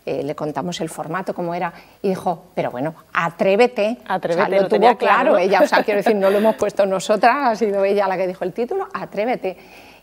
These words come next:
Speaker 1: Y es una persona que a mí, cuanto más, eh, he profundizado un poco en ella, ahora que Lola nos cuente, porque es la que ha hablado más, eh, personalmente con ella por teléfono, es que es una mujer maravillosa, es que,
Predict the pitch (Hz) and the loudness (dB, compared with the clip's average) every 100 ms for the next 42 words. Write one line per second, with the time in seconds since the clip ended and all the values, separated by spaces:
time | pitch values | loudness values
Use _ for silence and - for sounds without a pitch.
0 | _ 226 208 208 208 269 269 269 - - | _ 0 0 0 0 -2 -2 -4 -8 -4
1 | 202 185 - 233 277 277 190 185 202 226 | -4 -4 -4 -4 -4 -4 -4 -4 -4 -2
2 | 180 170 170 180 190 240 254 - - - | -2 -2 -4 -2 -4 -4 -8 -12 -20 -20
3 | - 185 190 180 196 - 214 202 196 190 | -6 -4 -2 -2 -4 -2 -4 -2 -2 -2
4 | 190 175 170 185 175 185 208 240 277 370 | -4 -4 -4 -4 -4 -4 -6 -6 -6 -6
5 | 180 165 165 165 160 175 170 - 160 165 | -6 -6 -4 -4 -4 -4 -8 -8 -6 -4
6 | 165 156 - - - - 175 165 160 156 | -4 -6 -8 -18 -12 -12 -6 -6 -6 -8
7 | 147 151 160 156 156 165 131 - 151 - | -8 -8 -8 -10 -10 -12 -12 -10 -10 -10
8 | 156 175 170 170 175 175 175 170 160 185 | -12 -10 -8 -8 -10 -10 -10 -8 -8 -10
9 | 185 175 185 214 240 - - - - _ | -10 -10 -8 -8 -10 -12 -20 -20 -20 _
10 | - 175 214 - 226 240 208 214 240 240 | -12 -8 -6 -6 -4 -4 -4 -6 -4 -4
11 | 170 143 165 190 247 - 147 156 - 196 | -6 -6 -6 -6 -8 -12 -12 -12 -8 -6
12 | 196 | -6